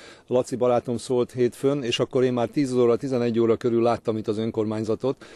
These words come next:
Én remélem, hogy megfelelő statikus látta ezt, és, ö, hát egyrészt, ha szükséges, akkor azonnal intézkedés legyen, illetve hát mindenképpen azt várjuk, hogy ez egy egynyomsávos út, ez nem lehet zárva, tehát ennek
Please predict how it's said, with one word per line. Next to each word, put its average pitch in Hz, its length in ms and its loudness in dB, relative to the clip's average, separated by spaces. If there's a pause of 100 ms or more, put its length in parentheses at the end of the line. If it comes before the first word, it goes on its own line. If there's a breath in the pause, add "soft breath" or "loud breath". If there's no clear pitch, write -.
Én 120 120 0
remélem, 131 360 2
hogy 120 120 -2
megfelelő 120 380 -2
statikus 104 500 -4
látta 107 360 -4
ezt, 110 220 -2
és, - 280 -6
ö, 101 340 -8
hát 113 180 -4
egyrészt, 123 420 2
ha 120 120 -2
szükséges, 113 520 -2
akkor 113 220 -2
azonnal 143 360 0
intézkedés 123 600 0
legyen, 131 340 -2
illetve 139 400 2
hát 127 140 0 (280 loud breath)
mindenképpen 143 500 0
azt 131 200 -4
várjuk, 120 300 0
hogy 120 160 -2
ez 113 120 -2
egy 113 160 -2
egynyomsávos 135 800 0
út, 127 200 -2
ez 123 80 2
nem 156 200 0
lehet 117 300 0
zárva, 95 480 -4
tehát 113 320 -2
ennek 120 300 -4